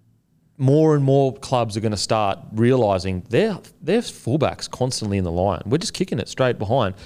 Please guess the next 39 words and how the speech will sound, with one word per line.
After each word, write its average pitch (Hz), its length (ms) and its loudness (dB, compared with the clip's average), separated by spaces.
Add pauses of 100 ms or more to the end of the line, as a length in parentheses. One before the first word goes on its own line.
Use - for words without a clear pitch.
(120)
'Cause 190 140 2
at 208 80 2
the 170 80 -2
very 160 260 4
least, 131 280 0
we 110 80 0
get 147 120 4
a 120 60 2
repeat 98 320 -2
set. - 260 -4 (240)
So, - 160 0
yeah, 139 220 4
I, 175 200 4
I - 20 4
agree 127 240 4
with 123 140 2
you 120 60 4
in 110 60 2
regards 104 480 2
to 101 60 -4
the 98 80 0
positioning. 110 500 0 (200)
I 135 100 2
think 185 200 0
it's 180 140 0
a 147 60 2
mixture 139 520 2
of, 117 320 2 (1160)
I 139 60 4
do 165 120 4
think 151 220 0
his 135 120 -2
fitness 160 480 0
needs 135 200 2
a 123 40 0
little 135 140 4
bit 127 120 4
of 123 60 2
work, 156 320 0